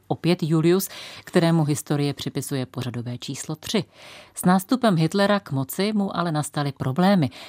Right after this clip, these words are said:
Neskrýval totiž svůj odpor k nacismu a navíc měl za manželku židovku.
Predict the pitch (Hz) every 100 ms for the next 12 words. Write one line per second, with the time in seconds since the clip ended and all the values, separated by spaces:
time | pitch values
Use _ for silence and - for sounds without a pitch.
0 | - 160 160 - 180 160 147 147 143 147
1 | - 143 139 156 - 156 - 160 160 190
2 | 156 143 - - 165 180 190 226 - 202
3 | 190 170 175 170 160 151 160 139 117 -
4 | -